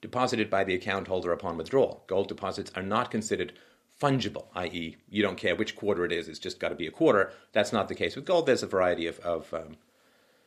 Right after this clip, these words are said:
uh, they have different, um, chemical signatures, there's a variety of, of purities and so on. So that's what the Federal Res-, Reserve website states. Or, rather, that's what the Federal Reserve website used to state. A few months ago, the Fed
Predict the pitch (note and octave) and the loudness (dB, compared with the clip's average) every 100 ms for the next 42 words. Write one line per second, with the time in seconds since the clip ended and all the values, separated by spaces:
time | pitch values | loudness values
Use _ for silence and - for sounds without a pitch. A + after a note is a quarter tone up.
0 | _ _ _ _ F2 F#2 A#2+ G#2+ - A2+ | _ _ _ _ -6 4 4 4 0 -2
1 | C#3 A#2 F#2 G2+ F2 E2 D#2+ _ _ _ | 0 2 -2 -2 -2 -4 -10 _ _ _
2 | G#2+ F#2 - - C3 A2+ A2+ G2 G2 F2+ | -8 -6 -4 -2 0 0 0 0 0 -2
3 | - F2+ F2 E2+ E2+ - F2+ - B2+ G2 | -4 -2 -2 -2 -4 -6 -10 -2 0 2
4 | F2+ F#2 - E2+ - _ _ _ _ _ | 0 -6 -8 -8 -14 _ _ _ _ _
5 | _ - - - E3 E3+ E3+ E3 D3 C#3 | _ -20 -12 6 8 8 6 2 6 6
6 | G#2+ A2 - G2+ G#2 G#2 G2 G2 G2+ F#2 | 8 6 4 -4 0 2 4 4 2 0
7 | F2 - F2 - - - F3 G#2 G#2+ G#2+ | -2 0 -2 -4 -6 4 6 6 4 0
8 | - - _ _ - D#2+ C#3+ A2 D#2+ G2 | -14 -20 _ _ -2 4 4 4 -2 -6
9 | - _ _ _ _ _ - G#2+ A2+ B2 | -14 _ _ _ _ _ -8 0 0 2
10 | B2 A#2 - B2 A2 G2 E2+ - _ - | 0 0 2 2 4 2 -2 -8 _ -6
11 | G#2+ A#2 G2 G2+ G2 G#2 F2+ - - - | 0 2 4 4 2 2 0 -2 -14 -18
12 | E2 D3 D#3 - - - - - C3 A#2 | 2 2 2 0 -2 -2 -4 -4 0 2
13 | A2 A2 G#2+ F#2+ - G#2 G2 | 0 4 4 4 4 2 2